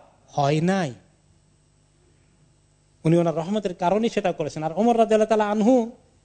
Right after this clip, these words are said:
তিনিও জানেন যে কড়া নিষেধাজ্ঞা আসে নাই, কিন্তু মুনাফিক হিসাবে না পড়াই উচিত, ওই আয়াতে তেমন একটা উৎসাহিত করা হয় না, এভাবে নিয়েছেন। এই নয় যে রাসূলুল্লাহ সাল্লাল্লাহু আলাইহি ওয়াসাল্লাম কোনো রাইট জিনিসকে, এ,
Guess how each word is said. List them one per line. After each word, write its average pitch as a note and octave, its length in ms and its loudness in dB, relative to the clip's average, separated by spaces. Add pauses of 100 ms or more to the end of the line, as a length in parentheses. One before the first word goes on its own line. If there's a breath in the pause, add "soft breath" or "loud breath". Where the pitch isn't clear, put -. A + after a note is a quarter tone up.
(200)
তিনিও A#3 280 8
জানেন G#3+ 260 4
যে G#3 100 4
কড়া G#3 260 6
নিষেধাজ্ঞা G#3+ 440 0
আসে F3+ 220 2
নাই, F3+ 260 0 (520)
কিন্তু A#3+ 260 2
মুনাফিক G#3 400 4
হিসাবে G#3+ 320 2
না F3+ 180 4
পড়াই G#3 320 4
উচিত, F#3+ 400 0 (360)
ওই F3+ 160 6
আয়াতে E3+ 500 2 (300)
তেমন F#3 220 6
একটা F3+ 160 -2
উৎসাহিত F#3 440 -4
করা E3 240 0
হয় D3+ 160 -4
না, D#3 80 -4
এভাবে F3+ 380 -2
নিয়েছেন। C3 420 -12 (460)
এই F3+ 160 6
নয় G3+ 200 8
যে E3 100 2
রাসূলুল্লাহ D3+ 520 -2
সাল্লাল্লাহু C3+ 360 -10
আলাইহি C3 160 -12
ওয়াসাল্লাম C3 60 -18
কোনো D3 260 -8
রাইট F#3+ 280 0
জিনিসকে, E3 520 -4 (480)
এ, C#3+ 500 -18